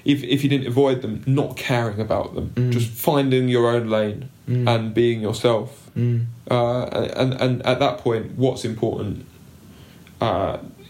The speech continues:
Speaker 1: comes to the forefront. You, you get an idea of the fact that you can only be yourself.
Speaker 2: Mm. And one example of this, which you, which you talk about, uh, is when you say how your black friends would say you were posh in inverted, in
Speaker 1: Yeah.
Speaker 2: quotes,
Speaker 1: Yeah,
Speaker 2: because
Speaker 1: yeah,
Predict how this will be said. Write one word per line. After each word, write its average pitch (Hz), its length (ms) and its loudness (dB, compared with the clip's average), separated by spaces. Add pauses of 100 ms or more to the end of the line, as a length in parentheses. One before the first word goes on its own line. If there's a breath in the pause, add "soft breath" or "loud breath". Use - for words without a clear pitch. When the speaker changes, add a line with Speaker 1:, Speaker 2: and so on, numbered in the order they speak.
(220)
Speaker 1:
comes 123 280 0
to - 60 -12
the 117 60 0
forefront. 117 420 0
You, 110 200 -2
you 127 160 2
get 117 160 -2
an - 60 0
idea 110 320 2
of 101 260 -6
the - 80 -10
fact - 240 0
that 95 60 -2
you 113 120 -2
can 123 160 0
only 117 160 -2
be 113 100 -2
yourself. 113 540 -4
Speaker 2:
Mm. 123 280 0 (380 loud breath)
And 156 140 4
one 165 140 2
example 147 400 0
of 98 80 -2
this, 101 160 -2
which 101 80 -2
you, 90 100 -4
which 104 220 -2
you 107 40 -2
talk 120 220 0
about, 92 420 -4
uh, - 100 -8
is 117 220 0
when 117 140 2
you 113 80 0
say 120 140 0
how 120 100 2
your 113 160 0
black 117 300 -2
friends 107 280 0
would 101 140 -2
say 107 240 0
you 101 180 0
were 101 120 0
posh - 440 -2
in 104 60 -4
inverted, 87 400 -2 (160)
in 101 180 -2
Speaker 1:
Yeah. 165 200 6
Speaker 2:
quotes, - 360 -2
Speaker 1:
Yeah, 165 180 0
Speaker 2:
because 143 100 4
Speaker 1:
yeah, 139 60 2